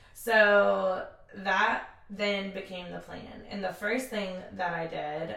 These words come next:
once knowing that plan, was I called Andrew's parents, um, privately, and I basically asked their permission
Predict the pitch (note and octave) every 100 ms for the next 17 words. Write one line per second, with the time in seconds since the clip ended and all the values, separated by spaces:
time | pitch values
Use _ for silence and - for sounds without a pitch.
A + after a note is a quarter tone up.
0 | - F3+ F3 - F3+ F3+ F#3 F3 F3 E3+
1 | E3 E3+ E3+ E3+ - D#3+ D#3+ F#3 G3 F3+
2 | F#3+ G3+ - D#3 D3 - G#3+ - - -
3 | - - - F#3 F3+ E3+ F3 - G3+ F#3
4 | E3+ D#3 F3 E3 E3+ G3 - G3 F#3 F3+
5 | F3 F3 F3 F3 F#3 F3 F3+ G3+ G3+ G3
6 | F#3 F3 E3+ E3+ E3 - - - - -
7 | - - - E3+ - - G3+ G#3+ B3 A3+
8 | G#3 F#3 F3+ - F3+ E3+ E3+ E3+